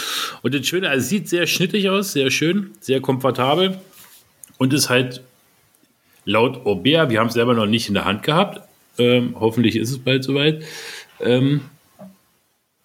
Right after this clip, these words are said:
sie bezeichnet als Allround-Rad. Jeder soll damit, äh, zufrieden sein, sch-, schnell auf der Straße, sicher im Gelände. Ähm, <clears throat> bloß fürs Ultra-Bikepacking, da würde ich vielleicht ein paar Abstriche machen. Es fehlen denn doch die Anschraubpunkte,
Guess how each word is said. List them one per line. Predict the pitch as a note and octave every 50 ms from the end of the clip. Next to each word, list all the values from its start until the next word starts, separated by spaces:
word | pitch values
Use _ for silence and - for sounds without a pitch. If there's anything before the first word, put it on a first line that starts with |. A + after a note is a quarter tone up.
| _ _ -
sie | - - D3
bezeichnet | D3+ F3+ - - D3+ E3+ E3 - F3 D#3 C3+
als | - - C#3 C#3 -
Allround-Rad. | - B2+ B2 B2 A#2+ G#2+ G2 G#2+ B2 D3 - G2 F2 F#2+
Jeder | A2 B2+ D3 C3+
soll | A#2+ B2 B2+
damit, | B2 A#2+ A#2 B2 B2 -
äh, | - G#2+ G#2+ F#2
zufrieden | - - G#2 - - D3 D#3 D3+ C#3+
sein, | C#3 C3+ C3 B2 B2 - -
sch-, | A#2 - - -
schnell | - - C3 A#2+ A#2+ B2+
auf | A#2 G#2 -
der | - G2+
Straße, | F2+ - - B2+ C3 C3+ B2+ C3+ C#3 B2+ C3 B2
sicher | G#2 A#2 B2 B2 C#3 G#2+
im | A2 G#2+ G2+
Gelände. | G2 F#2+ F#2 G#2+ A#2 C#3+ C#3 C#3+ C#3+ C#3+ C#3 - - - - - - - - _ _ _ _ - -
Ähm, | A2+ A#2 A#2+ B2+ B2+ B2+ B2 C3 C3 B2+ - -
<clears throat> | - D3 - - - - - - _ _ _ _ _ - - G#2+ G#2
bloß | G#2+ A2+ C3 D#3 D#3+ D#3 -
fürs | C#3+ B2+ -
Ultra-Bikepacking, | - - C3 D3 - C#3+ C#3 B2+ G#2 A#2+ B2 B2 B2 B2 A#2+ - B2 A2+ A2
da | A2 G#2+ G2+
würde | G#2+ A2 A2
ich | G#2
vielleicht | - - G2 G2+ G2
ein | -
paar | G#2
Abstriche | G#2+ A2 - - A#2 - A2+
machen. | G#2 G#2+ G2 G#2+ G#2
Es | F#2 -
fehlen | - A2 G#2+ G#2
denn | G#2 F#2+
doch | - G#2 G2+
die | - - G2
Anschraubpunkte, | G#2+ A2+ - - - A2+ G#2 F#2+ - - G#2 G#2 - - A2 G#2 F#2+ - -